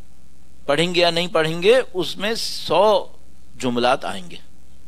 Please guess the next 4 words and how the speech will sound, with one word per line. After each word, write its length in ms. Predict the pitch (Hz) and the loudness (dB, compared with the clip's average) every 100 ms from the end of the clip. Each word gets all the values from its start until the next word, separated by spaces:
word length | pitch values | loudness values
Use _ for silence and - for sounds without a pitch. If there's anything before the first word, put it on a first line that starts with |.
| - - - - - - - - | -10 -10 -10 -10 -10 -10 -8 0
हर 240 | 247 269 | 2 4
जुमले 420 | 202 208 196 208 | 4 2 2 2
में 360 | 208 247 180 131 | 4 2 0 4
दस, 460 | 202 247 - - | 4 6 2 -4